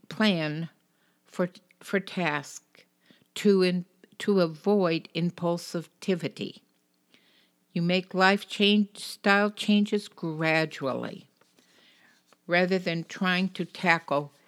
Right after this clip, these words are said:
everything at once. You should eat all meals, even snacks, seated at a table. You should slo-, chew slowly and put your fork down between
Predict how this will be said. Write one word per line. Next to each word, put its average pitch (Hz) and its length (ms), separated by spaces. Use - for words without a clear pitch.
everything 156 640
at 151 200
once. - 580
You 202 100
should 190 320
eat 208 240
all 202 280
meals, 208 600
even 202 340
snacks, - 1080
seated 165 720
at 165 160
a 165 80
table. 170 600
You 160 80
should 156 200
slo-, - 500
chew 220 340
slowly 190 800
and 156 180
put 185 280
your 190 160
fork 180 420
down 160 300
between 160 500